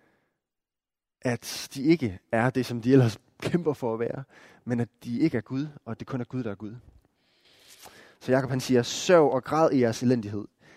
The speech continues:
Lad jeres latter aflyses af sorg, og jeres glæde af mismod. Og det her, det er omvendelse. Det er jo ikke sådan, at vi som kristne ikke skal være glade. Det er ikke det, der er pointen her. Pointen er, hvis det er dig, der er arrogant, så er det det her, det er det rigtige at gøre i det her øjeblik. Det er at blive ked af det,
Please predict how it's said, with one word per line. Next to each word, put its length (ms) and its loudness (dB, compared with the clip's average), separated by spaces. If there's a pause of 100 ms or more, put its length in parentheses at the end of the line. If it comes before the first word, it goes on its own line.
(100)
Lad 120 2
jeres 220 0
latter 300 8
aflyses 500 -2
af 120 -10
sorg, 380 0
og 100 -2
jeres 300 -6
glæde 400 2
af 100 -6
mismod. 520 -6 (840)
Og 80 -8
det 20 -2
her, 80 4
det 140 8
er 40 2
omvendelse. 480 2 (520)
Det 140 -2
er 20 4
jo 40 4
ikke 120 4
sådan, 140 6
at 60 4
vi 60 -2
som 120 -6
kristne 360 4
ikke 120 4
skal 140 2
være 100 2
glade. 320 6
Det 100 4
er 40 4
ikke 120 2
det, 80 4
der 60 4
er 80 -2
pointen 280 0
her. 80 0
Pointen 320 2
er, 120 4 (340)
hvis 140 -4
det 80 2
er 40 4
dig, 340 6 (440)
der 60 4
er 40 4
arrogant, 640 2
så 160 -6
er 20 2
det 120 -4 (220)
det 100 8
her, 140 0
det 260 -4
er 40 6
det 100 6
rigtige 440 -2 (120)
at 80 -6
gøre 240 -2
i 20 -6
det 120 -4
her 80 -2
øjeblik. 320 -6
Det 80 4
er 180 2 (680)
at 60 -8
blive 180 -4
ked 240 0
af 100 2
det, 160 -10